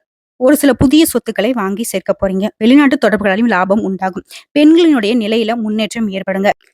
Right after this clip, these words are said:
வேலைக்கு செல்லக்கூடிய பெண்களுக்கு உங்களுடைய முயற்சிகள் எல்லாமே வெற்றியை கொடுக்கும். பூர்வீக சொத்துக்கள் இருக்கக்கூடிய வில்லங்கள் மறைய போகுது.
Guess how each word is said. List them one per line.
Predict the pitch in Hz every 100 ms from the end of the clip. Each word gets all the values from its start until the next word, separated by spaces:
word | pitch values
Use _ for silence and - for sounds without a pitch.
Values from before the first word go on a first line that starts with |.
| _
வேலைக்கு | 247 285 359 349
செல்லக்கூடிய | 294 240 220 233
பெண்களுக்கு | 214 202 196 185 220
உங்களுடைய | - 208 226 226
முயற்சிகள் | 262 277 277
எல்லாமே | 196 247
வெற்றியை | 208 - 202
கொடுக்கும். | 185 180 208
பூர்வீக | - 302 285 277
சொத்துக்கள் | 226 - 254 240
இருக்கக்கூடிய | 214 214 208
வில்லங்கள் | 214 220 254 208 247
மறைய | 190 185 190
போகுது. | 190 190 180